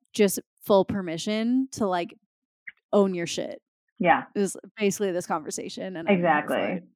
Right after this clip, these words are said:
Speaker 2: Yeah, I
Speaker 1: Yeah.
Speaker 2: needed it too, honestly, especially if, like, you wanna grow on certain platforms and you're like, "I'm ready,
Speaker 1: Mm.
Speaker 2: bring me all the leads."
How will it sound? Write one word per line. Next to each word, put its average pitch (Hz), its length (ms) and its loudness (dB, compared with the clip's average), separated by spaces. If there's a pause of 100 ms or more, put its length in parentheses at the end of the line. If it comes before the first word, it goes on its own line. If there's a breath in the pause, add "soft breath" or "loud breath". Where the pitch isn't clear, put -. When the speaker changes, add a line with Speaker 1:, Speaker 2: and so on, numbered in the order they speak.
(200)
Speaker 2:
Yeah, 208 540 8
I - 80 0
Speaker 1:
Yeah. 247 220 4
Speaker 2:
needed 165 80 -4
it 156 160 -8
too, 175 180 -2
honestly, 143 480 -6
especially 202 440 0
if, 185 120 -4
like, 165 200 -4
you 180 100 -4
wanna 170 180 -4
grow 156 280 -2
on 170 160 -6
certain 170 200 -8
platforms 208 760 -2
and 160 200 -6
you're 160 200 -2
like, 160 240 -2
"I'm 233 180 4
ready, 311 220 2
Speaker 1:
Mm. 226 40 0
Speaker 2:
bring 277 160 2
me 285 120 4
all 285 160 4
the 269 80 2
leads." 269 400 2